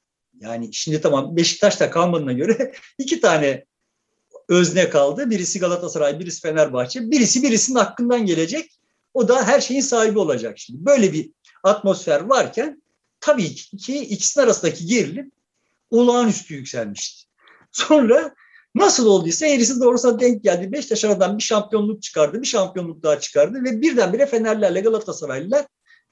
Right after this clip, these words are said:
Beşiktaş'a karşı <laughs> birbirlerine dost oldular. Fener Galatasaray'ın maçlarında tribünde olay çıkmaz oldu. E şimdi sen elindeki istatistiklere, mevcut duruma göre bakıp da böyle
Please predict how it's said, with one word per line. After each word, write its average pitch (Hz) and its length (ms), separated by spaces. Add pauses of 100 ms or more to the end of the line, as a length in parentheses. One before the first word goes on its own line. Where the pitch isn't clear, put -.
(100)
Beşiktaş'a 240 460
karşı 151 340
<laughs> - 200
birbirlerine 226 640
dost 294 300
oldular. 113 340 (320)
Fener 233 240
Galatasaray'ın 233 500
maçlarında 220 500
tribünde 190 320
olay 214 240
çıkmaz 202 360
oldu. 104 200 (500)
E 208 40
şimdi 381 220
sen 285 340
elindeki 247 460
istatistiklere, 196 840
mevcut 180 440
duruma 220 220
göre 165 280
bakıp 208 340
da 180 180
böyle 214 420